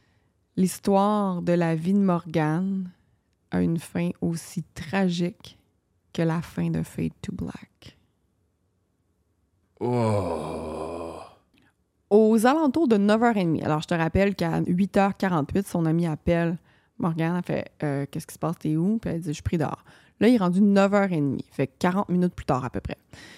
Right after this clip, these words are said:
Speaker 1: Des témoins auraient vu la jeune femme faire du pouce près de l'aréna. Je suis comme, « OK, il n'y a pas d'autobus, mais bon, je sais pas, Charlottesville, allons. » Selon d'autres individus,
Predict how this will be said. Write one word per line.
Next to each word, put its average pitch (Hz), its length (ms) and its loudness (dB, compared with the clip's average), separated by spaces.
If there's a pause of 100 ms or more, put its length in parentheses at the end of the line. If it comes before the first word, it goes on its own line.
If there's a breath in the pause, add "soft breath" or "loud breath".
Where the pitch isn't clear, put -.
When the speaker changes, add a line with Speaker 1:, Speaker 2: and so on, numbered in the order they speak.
(320 loud breath)
Speaker 1:
Des 185 160 6
témoins 214 480 6
auraient 160 200 4
vu 165 180 0
la 175 180 2
jeune 165 220 2
femme 160 300 -2
faire 170 220 0
du 151 140 -6 (140)
pouce 320 320 6
près 220 220 2
de 202 100 2
l'aréna. 170 500 2 (160)
Je - 60 -14
suis - 120 -12
comme, « - 360 -6
OK, - 160 -12
il - 20 -4
n'y 170 40 -4
a - 20 -4
pas 170 100 -4
d'autobus, 160 480 -4
mais 175 160 2
bon, 143 220 -2
je - 60 -12
sais - 100 -4
pas, - 160 -10
Charlottesville, - 720 -4 (240)
allons. » 78 240 -6 (1200 soft breath)
Selon 220 420 4
d'autres 254 240 4
individus, 180 540 2